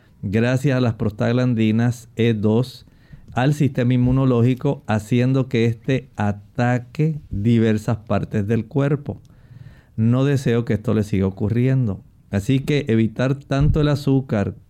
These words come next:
como estos productos que trastornan el sistema inmunológico, podemos decir que constituyen una base excelente para poder evitar un daño adicional.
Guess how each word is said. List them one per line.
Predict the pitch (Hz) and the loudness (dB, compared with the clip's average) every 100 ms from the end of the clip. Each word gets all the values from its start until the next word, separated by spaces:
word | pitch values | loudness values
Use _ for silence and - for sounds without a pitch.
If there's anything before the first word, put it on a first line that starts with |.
| - | -2
como | 147 170 175 170 | 0 2 2 2
estos | 127 123 139 | 0 0 -4
productos | - 131 123 135 - 123 | 0 0 2 0 0 -4
que | - 120 | -2 -2
trastornan | 123 110 101 131 131 135 123 | 0 -2 -2 -2 2 2 2
el | 107 | 0
sistema | 95 98 101 120 | -2 -4 -2 0
inmunológico, | 127 123 120 135 131 113 120 123 135 131 - - | 2 2 2 2 2 2 0 0 -2 -4 -8 -6
podemos | 101 104 120 127 | 0 2 2 2
decir | 127 127 131 135 | 0 0 0 0
que | 127 117 | 0 -2
constituyen | 113 113 - 127 127 123 123 127 | 0 0 0 -2 0 0 2 2
una | 120 127 120 | 2 2 0
base | 98 90 120 131 139 - 147 - | -2 -2 0 0 -2 -2 -4 -2
excelente | 110 - - 107 110 123 156 160 147 | -4 -6 -4 0 2 2 2 0 -2
para | 131 123 120 | -2 -2 0
poder | 120 120 131 | 0 2 2
evitar | 143 143 139 139 | 2 0 0 0
un | 139 135 110 | 2 2 2
daño | 139 170 196 202 208 214 - | 0 4 4 4 2 0 -4
adicional. | 110 107 110 117 98 87 85 | 0 0 0 2 2 2 -2